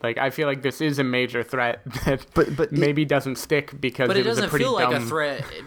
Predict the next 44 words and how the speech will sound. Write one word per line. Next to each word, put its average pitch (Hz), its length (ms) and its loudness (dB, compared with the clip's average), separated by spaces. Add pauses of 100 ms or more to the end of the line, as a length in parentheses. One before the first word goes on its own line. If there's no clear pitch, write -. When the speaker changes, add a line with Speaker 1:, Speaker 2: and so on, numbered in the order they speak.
Speaker 2:
But, 147 80 -12
Speaker 3:
doesn't 180 240 2
Speaker 2:
but 156 60 4
Speaker 3:
feel 196 80 2
like 185 140 0
a 123 80 0
threat 123 280 -2
because 120 380 -6
that 131 380 0 (600)
threat 143 540 -2 (680)
you 143 200 -14
can 127 140 -6
kinda 139 240 -2
see 135 160 -2
coming, 123 480 -2
and 110 80 -4
it 104 160 -8
just - 260 -6
doesn't, 120 520 -4 (120)
it 170 140 0
all 185 220 -2
factors 160 460 -4
into 147 180 -4
what 131 160 -6
Chris 151 240 -2
is 123 80 -6
saying, 113 440 -4
where 113 120 0
it's 110 80 -6
just 123 180 -4
like, 120 240 -4 (480)
none 151 180 0
of 156 80 2
it 151 140 0
felt 151 160 0
like 131 160 0
it 123 80 -4
had 135 200 -2
any 117 300 -4
weight 107 640 -4
or 104 160 -6
stakes 135 540 -2
to 104 160 -6
it. 87 240 -8